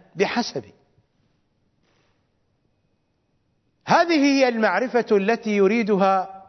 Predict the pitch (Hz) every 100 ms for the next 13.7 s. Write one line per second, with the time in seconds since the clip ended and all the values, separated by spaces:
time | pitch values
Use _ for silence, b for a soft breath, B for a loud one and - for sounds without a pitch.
0 | _ _ 156 185 196 175 143 147 143 113
1 | 95 - _ _ _ _ _ _ _ _
2 | _ _ _ _ _ _ _ _ _ _
3 | _ _ _ - 208 220 226 214 220 220
4 | 214 302 294 285 247 247 247 226 214 220
5 | 247 214 196 180 220 196 185 175 - 226
6 | 240 214 170 196 214 214 - B 185 180
7 | 208 220 233 302 339 302 330 320 277 226
8 | 165 - 202 214 208 190 160 185 180 156
9 | B B 262 339 330 415 392 320 294 196
10 | 113 - - _ _ _ _ _ _ _
11 | _ _ _ _ _ _ - 139 185 202
12 | 185 185 185 185 214 190 B B B -
13 | - 208 180 196 220 226 -